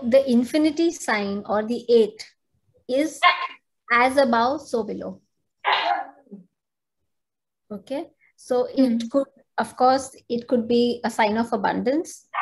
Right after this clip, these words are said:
Speaker 1: It could also be a sign of, like,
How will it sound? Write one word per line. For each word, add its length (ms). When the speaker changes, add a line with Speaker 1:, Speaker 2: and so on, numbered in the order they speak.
Speaker 1:
It 100
could 280
also 320
be 120
a 80
sign 400
of, 420
like, 420